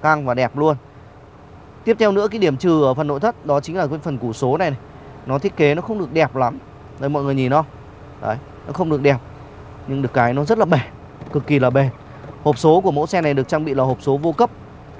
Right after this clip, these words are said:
À, Khánh xin lỗi nhé, hộp số bốn cấp thôi. Bốn cấp không phải là vô cấp. Rồi, những cái cửa gió điều hòa này của nó này, chúng ta nhìn không?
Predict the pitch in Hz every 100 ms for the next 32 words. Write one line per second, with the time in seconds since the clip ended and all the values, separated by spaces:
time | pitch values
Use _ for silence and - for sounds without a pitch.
0 | - 143 139 131 147 170 175 185 202 160
1 | 151 - 151 160 175 262 262 233 - -
2 | - - - 151 175 240 - 185 135 127
3 | 151 156 208 - - - - 165 160 175
4 | 214 - 143 117 135 156 180 151 147 143
5 | 131 123 120 127 180 135 - 147 160 147
6 | 143